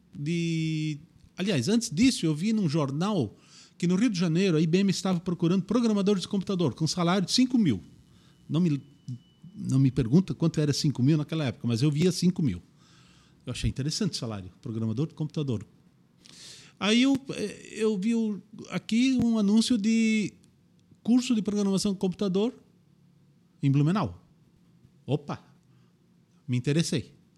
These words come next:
Fui atrás. Aí, no ano seguinte, setenta e dois, em fevereiro, por aí, fiz a inscrição, me matriculei, né? E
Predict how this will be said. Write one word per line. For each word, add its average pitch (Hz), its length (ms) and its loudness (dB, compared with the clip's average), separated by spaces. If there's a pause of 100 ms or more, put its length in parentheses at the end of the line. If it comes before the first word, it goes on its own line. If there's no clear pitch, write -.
(560)
Fui 127 240 -2
atrás. 139 520 -4
Aí, 185 480 0 (140)
no 156 140 0
ano 247 140 2
seguinte, 160 580 -2 (360)
setenta 113 440 -4
e - 20 0
dois, 180 480 -2 (420)
em 107 560 -6
fevereiro, 131 460 0
por 147 160 -4
aí, 151 300 -2 (680)
fiz 113 280 -2
a 113 60 -2
inscrição, 165 600 0 (140)
me 117 80 0
matriculei, 143 640 -4 (400)
né? 127 140 -4 (1080)
E 147 920 0